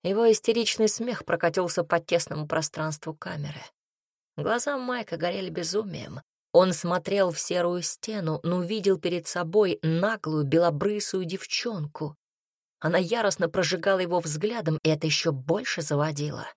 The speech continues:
Такие смелые и отважные ему еще не попадались,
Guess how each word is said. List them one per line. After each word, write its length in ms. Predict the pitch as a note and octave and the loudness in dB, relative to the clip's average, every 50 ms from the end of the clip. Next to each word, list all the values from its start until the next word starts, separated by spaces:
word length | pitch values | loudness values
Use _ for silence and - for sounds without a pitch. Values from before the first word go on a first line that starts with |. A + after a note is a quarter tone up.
| _ _ _ _ _ _ _ _ _ _ _ _ _ _ - | _ _ _ _ _ _ _ _ _ _ _ _ _ _ -10
Такие 480 | - D3+ D#3 D#3 - - B3 B3 A3+ | -8 -8 -8 -8 -8 -8 -8 -6 -6
смелые 500 | G3+ - - - F#3+ G3+ G#3 G#3 G3 F#3 | -6 -6 -6 -4 -4 -4 -4 -2 -2 -2
и 40 | F3 | -2
отважные 560 | E3 D3+ D3 D3+ E3+ F#3+ F#3+ - E3 E3 E3 | -4 -4 -4 -4 -4 -2 -4 -4 -2 -2 0
ему 180 | D#3+ D#3+ D#3+ E3 | 0 2 2 2
еще 360 | D#3 D3+ D#3 D3 - - D#3+ | 2 0 0 0 0 0 0
не 120 | E3 E3 D#3 | 0 0 0
попадались, 960 | D3+ D#3 D3 - C#3 C3+ B2 B2 C#3 D#3 D#3+ D3+ C3+ - - - - - | -2 -2 -2 -2 -2 -2 -2 -2 -2 -2 -4 -8 -10 -8 -8 -6 -6 -8